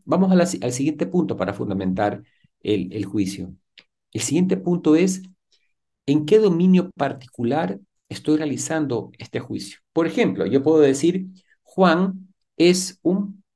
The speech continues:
tiene un pésimo desempeño". Eso es un juicio muy grande, ¿de acuerdo?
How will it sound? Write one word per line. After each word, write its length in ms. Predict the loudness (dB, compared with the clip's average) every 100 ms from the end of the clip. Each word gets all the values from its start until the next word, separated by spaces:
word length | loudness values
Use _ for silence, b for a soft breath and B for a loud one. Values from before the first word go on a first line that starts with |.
| _ _
tiene 200 | 0 0
un 180 | 0 2
pésimo 400 | 4 4 4 4
desempeño". 640 | 0 -4 -4 -4 -4 -12 _ _ _ _ _ _ -18 -8
Eso 160 | 2 2
es 60 |
un 60 | 4
juicio 260 | 0 2 4
muy 260 | 4 2
grande, 500 | 2 2 2 0 -6 -12 _ _ _ _ _ -12
¿de 60 | -6
acuerdo? 500 | 4 4 6 2